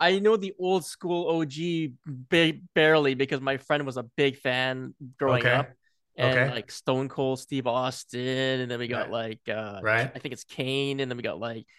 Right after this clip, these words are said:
Speaker 1: The
Speaker 2: The Rock.
Speaker 1: Undertaker, and of course The
Speaker 2: Undertaker.
Speaker 1: Rock. Everybody knows The
Speaker 2: Yep.
Speaker 1: Rock. But, like,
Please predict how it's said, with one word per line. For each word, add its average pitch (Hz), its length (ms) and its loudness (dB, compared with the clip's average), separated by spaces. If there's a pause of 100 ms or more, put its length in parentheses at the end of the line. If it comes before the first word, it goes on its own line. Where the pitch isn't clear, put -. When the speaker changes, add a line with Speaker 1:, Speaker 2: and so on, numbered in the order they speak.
(120)
Speaker 1:
The 127 80 6
Speaker 2:
The 117 80 6
Rock. 127 200 8
Speaker 1:
Undertaker, 139 680 4
and 139 100 -2
of 139 140 -6
course 120 160 2
The 127 80 2
Speaker 2:
Undertaker. 131 300 2
Speaker 1:
Rock. 131 100 -4
Everybody 131 320 -4
knows 117 120 -8
The 123 100 4
Speaker 2:
Yep. - 100 -2
Speaker 1:
Rock. 80 200 -10 (480)
But, 151 200 2
like, 143 320 2